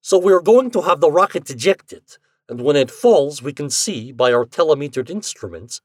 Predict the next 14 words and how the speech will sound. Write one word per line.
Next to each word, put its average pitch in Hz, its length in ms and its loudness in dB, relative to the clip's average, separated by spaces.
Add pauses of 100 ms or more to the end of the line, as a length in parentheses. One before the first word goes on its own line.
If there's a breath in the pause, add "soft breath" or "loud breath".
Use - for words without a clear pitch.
just 131 340 -2
what 156 240 -8
happens. - 600 -12 (920)
"Well, 180 400 4
won't 180 240 4
it 180 140 2
be 185 120 2
annihilated 190 680 2
by 156 100 4
contact 185 500 2
with 143 140 0
atmosphere?" 233 680 0 (120)
somebody 92 520 -8
asked. 76 360 -16